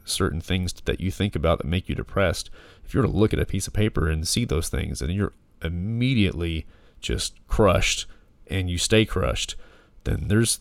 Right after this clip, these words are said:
there's something to that. I don't know. <laughs> I'm not saying to, I'm not saying to do that, 'cause, I mean, as I'm saying it, it sounds awful. You don't wanna do that to yourself, but you get what I'm trying to, I hope you get what I'm trying to do here. I'm trying to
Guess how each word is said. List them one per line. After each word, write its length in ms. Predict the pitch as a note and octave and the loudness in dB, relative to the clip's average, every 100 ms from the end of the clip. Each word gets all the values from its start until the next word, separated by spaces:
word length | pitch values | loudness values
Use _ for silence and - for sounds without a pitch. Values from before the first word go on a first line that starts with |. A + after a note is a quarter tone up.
| - _ | -8 _
there's 180 | G2+ G2+ | 0 2
something 360 | D#3+ D3+ A#2+ F#2+ | 2 4 2 2
to 220 | - C#3 | 2 2
that. 260 | - D#2 - | 2 0 0
I 100 | - | 2
don't 180 | G#2+ G#2 | 4 6
know. 200 | G#2+ - - - | 8 8 6 0
<laughs> 240 | - - - | -14 -18 2
I'm 160 | C#3+ | 6
not 180 | C#3+ D3+ | 6 6
saying 340 | - D3 C#3+ | 6 6 6
to, 140 | - A2+ - | 2 -2 2
I'm 120 | - | 4
not 140 | G3+ D#3 | 6 8
saying 200 | D3+ A#2+ | 6 6
to 80 | F#2+ | 6
do 180 | F2 | 4
that, 220 | D#2 - - | 2 -2 0
'cause, 240 | A2 F2+ - - - - - | 0 0 -10 -12 -12 -12 -8
I 60 | - | -4
mean, 160 | - | 0
as 260 | F#2+ G2 A2 | 2 4 6
I'm 140 | G2+ | 6
saying 240 | F2+ G2 F#2+ | 4 4 6
it, 60 | |
it 100 | F2 | 4
sounds 380 | - F#2+ F2 - - | 4 2 2 -4 0
awful. 340 | G2+ F2+ - | 2 2 -2
You 60 | B1 | -4
don't 100 | F#2+ | 0
wanna 100 | F#2 | 0
do 80 | E2 | 0
that 120 | - | -2
to 60 | - | -6
yourself, 380 | - G1+ - - | -8 -6 -8 -4
but 160 | - - - - - - | -4 -4 -12 -18 -16 2
you 140 | D#3 | 4
get 180 | E3 D3+ | 6 6
what 160 | A#2+ | 6
I'm 260 | G2 E2+ D#2+ - | 6 4 -2 -8
trying 420 | - - G#2+ F#2+ F2+ | -2 2 4 4 0
to, 360 | - C2 B1 - - - - - | 0 0 0 -4 -12 -18 -16 -10
I 60 | - | -8
hope 360 | D#2+ A2+ E2 - | 0 2 2 -2
you 260 | F#2+ E2 D#2 | -6 -4 -4
get 160 | F2 | -4
what 120 | C2+ | -2
I'm 80 | E2 | -4
trying 240 | D#2+ D#2+ C2+ | -2 -4 -2
to 40 | |
do 140 | B1+ | -4
here. 180 | C#2+ - - | -4 -6 -8
I'm 80 | |
trying 340 | - E2+ E2 D#2+ | -4 0 0 0
to 280 | - C2 | -2 -4